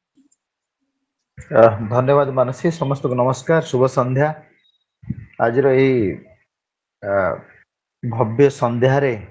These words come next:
ମତେ ଏଭଳି ଏକ କାର୍ଯ୍ୟକ୍ରମରେ ସଭାପତିତ୍ୱ କରିବାର ସୁଯୋଗ ଦେଇଥିବା ଯୋଗୁଁ ସଂସଦକୁ ମୁଁ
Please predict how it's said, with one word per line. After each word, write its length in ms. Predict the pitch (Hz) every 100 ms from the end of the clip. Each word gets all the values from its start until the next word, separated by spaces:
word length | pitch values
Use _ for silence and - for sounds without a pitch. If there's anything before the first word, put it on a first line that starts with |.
| _ _ _ _ _ _ -
ମତେ 320 | 117 110 135 131 117 101 - _ _ _ _ _ _
ଏଭଳି 240 | 131 123 139
ଏକ 120 | 143
କାର୍ଯ୍ୟକ୍ରମରେ 800 | 135 123 110 131 131 135 139 143 135 - _
ସଭାପତିତ୍ୱ 680 | - 131 113 131 143 139 147
କରିବାର 360 | 139 127 131 131
ସୁଯୋଗ 380 | 127 120 127 117
ଦେଇଥିବା 320 | 120 104 131
ଯୋଗୁଁ 300 | 117 127 143
ସଂସଦକୁ 640 | - 123 120 131 123 123
ମୁଁ 200 | 123 117